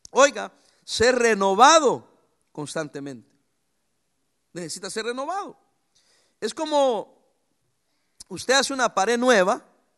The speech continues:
la pinta, y bonita. Después de un año, dos años, necesita pintarse otra vez. O si la mujer, ¿verdad, hermano?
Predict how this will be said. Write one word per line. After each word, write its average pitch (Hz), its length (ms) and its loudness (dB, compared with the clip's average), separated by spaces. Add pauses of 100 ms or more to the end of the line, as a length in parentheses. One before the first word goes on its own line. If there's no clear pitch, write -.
(100)
la 147 220 -10
pinta, 233 520 -4 (1600)
y 277 100 -12
bonita. 311 520 -6 (1120)
Después 359 300 -12
de 370 80 -10
un 359 100 -10
año, 370 260 -6
dos 311 220 -10
años, 339 500 -8 (1080)
necesita 156 300 -10
pintarse 147 400 -8
otra 120 160 -12
vez. 131 280 -14 (1600)
O 180 100 -4
si 185 140 -8
la 165 140 -4
mujer, 165 380 -8
¿verdad, 190 200 -10
hermano? 196 340 -14